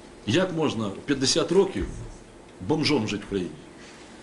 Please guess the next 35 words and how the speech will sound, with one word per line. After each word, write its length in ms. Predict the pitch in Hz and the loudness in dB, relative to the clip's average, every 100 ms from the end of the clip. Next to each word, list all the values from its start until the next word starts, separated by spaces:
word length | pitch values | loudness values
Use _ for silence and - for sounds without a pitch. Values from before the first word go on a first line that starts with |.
| - - - - - - - - - - - - - - - - - - - - | -20 -20 -20 -20 -20 -20 -18 -18 -18 -18 -18 -18 -18 -18 -20 -20 -20 -20 -12 -4
Хіба 220 | - 190 | 2 2
це 120 | 190 | 2
не 100 | 175 | 0
питання 560 | 175 160 190 175 170 151 | 0 0 0 2 0 -2
чеснот, 420 | - - - 104 80 - | 0 2 2 -2 -4 -6
шановні? 380 | - 107 107 78 - - - - - - - - - - - - - - - - - - - - - - - | -2 0 -2 -4 -12 -12 -12 -10 -12 -14 -16 -16 -16 -18 -20 -18 -18 -18 -20 -20 -20 -20 -20 -20 -20 -14 0
Боронь 260 | 107 135 | 2 4
Боже, 220 | 120 113 | 4 2
не 100 | 104 | 2
сприйміть 360 | 110 - 156 165 | -4 -2 0 2
це 120 | 139 | 4
як 120 | 131 120 - 104 | 2 0 -8 -4
якусь 280 | 107 117 | -2 -2
там 160 | 117 113 | -2 -2
атаку 320 | 117 120 - | 0 0 0
на 100 | 104 | -2
Юлію 200 | 107 104 | 0 0
Володимирівну. 460 | 101 95 - - - - - 320 - - - - - 480 - - - - - - - - | 0 0 -2 -8 -12 -14 -14 -14 -14 -16 -16 -16 -12 -12 -12 -14 -16 -18 -18 -18 -18 0
Ні, 80 | 143 | 2
я 100 | 135 | 4
кажу, 240 | 202 185 | 4 4
як 120 | 143 - | 4 2
політик, 340 | 196 233 196 | 0 2 4
який 280 | 175 190 185 | 4 2 0
йде 360 | 180 196 202 - - | 6 8 6 2 -2
і 100 | 147 | 2
в 100 | 147 | 2
п'ятдесят 560 | - - 143 139 185 117 | 0 -4 0 2 2 4
років 300 | 170 165 123 | 4 4 2
не 100 | 131 | 2
має 240 | 147 143 | 4 4
ні 100 | 135 | 2
кола, 220 | 127 135 139 | 2 4 4
ні 80 | |
двора. 300 | 120 120 95 | 4 2 2